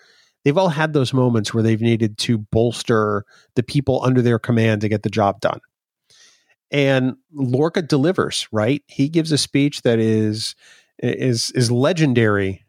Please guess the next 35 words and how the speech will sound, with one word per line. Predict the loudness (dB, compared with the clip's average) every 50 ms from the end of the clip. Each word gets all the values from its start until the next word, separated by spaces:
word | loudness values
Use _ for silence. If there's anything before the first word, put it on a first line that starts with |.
| -8
uh, | -6 -6 -6 -6
you | -6 -4
know, | -2 0 2
I'm | 2 0
sure. | 0 0 0 0 0 0 -2 -4 -6 _ -20 -20 _ _ _ _ _ _ _ -14
Uh, | -10 -8 -8 -6 -2
I | 0 0
love | 2 2 0 2 2
that | 0 2
line | 2 2 2 2
too | 2 0 0 2
about | 2 0 0
the | -2
polite | -2 0 0 0 0 0
scientists | 0 0 2 2 0 0 -2 -2
becoming | -4 -4 -2 -2 -2 -2 -2
fierce | -2 0 0 0 -2 -4
warriors. | -2 -2 -2 -2 -2 -4 -6 -8 -12 -14 _ _ _ _ _ _ _ _
He | -2 0 2
knows | 2 2 2 0 0
that | 0 -2 -2
he | 0 0 2 2
has | 2 2 2 0 -4 -6
to, | -4 -2 0 2 2 2 2 2 0 -2 -4 _ _ _ _ _ _ -10
you | -6 -4 -2
know, | -2 -2 -4 -4 -8 _ _ _ _ _ _ _ _ -12
not | -4 -2 -2 0 2
really | 2 2 2 2
win | 2 2 2 2
the | 0 0
day | 0 0 2 2 2 2
with | 0 -4 -4
these | -6 -8 -8
troops, | -8 -8 -4 -4 -4 -4 -6 -8 _
but | -2 -2 -2 -2